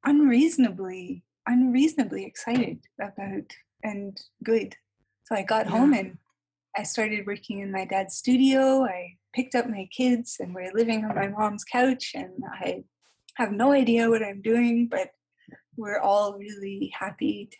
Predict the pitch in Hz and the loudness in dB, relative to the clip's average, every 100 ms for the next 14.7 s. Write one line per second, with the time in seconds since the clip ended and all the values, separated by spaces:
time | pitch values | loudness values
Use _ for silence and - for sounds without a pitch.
0 | 202 98 196 - - 180 - 110 101 101 | -4 -4 -2 -6 -6 -8 -6 -6 -4 -6
1 | - - 190 202 220 233 _ _ _ _ | -10 -8 -8 -6 -8 -8 _ _ _ _
2 | _ _ _ 214 202 220 220 220 - 220 | _ _ _ -8 -4 -4 -4 -6 -4 -2
3 | 220 220 220 - - - - 196 214 220 | -2 -4 -8 -10 -10 -10 -8 -8 -6 -8
4 | 214 220 208 202 214 226 - - - _ | -6 -6 -6 -6 -6 -8 -8 -10 -12 _
5 | _ _ _ _ _ 285 220 220 226 247 | _ _ _ _ _ -2 -2 -2 0 0
6 | 254 285 320 277 254 254 240 247 302 320 | 4 2 4 2 4 4 4 2 2 2
7 | 226 - 226 220 220 _ - 220 233 233 | 0 -4 -4 -4 -6 _ -18 -4 2 2
8 | 226 226 - _ - 220 226 233 220 220 | 2 -2 -10 _ -6 -2 0 0 -4 -4
9 | 254 233 196 196 190 202 190 - - - | -2 0 -2 -6 -16 -12 -12 -10 -12 -14
10 | _ _ _ 220 233 - 180 180 180 _ | _ _ _ 0 0 0 -2 -4 -8 _
11 | _ _ _ - 190 175 180 180 180 _ | _ _ _ -10 -8 -6 -8 -10 -14 _
12 | - 202 202 196 202 190 180 196 196 - | -12 -8 -4 -4 -4 -6 -6 -6 -8 -8
13 | 190 185 185 185 175 214 220 294 - 247 | -8 -6 -10 -12 -8 -8 -2 -2 0 -4
14 | 220 185 180 269 - 170 | -4 -10 -10 -10 -10 -12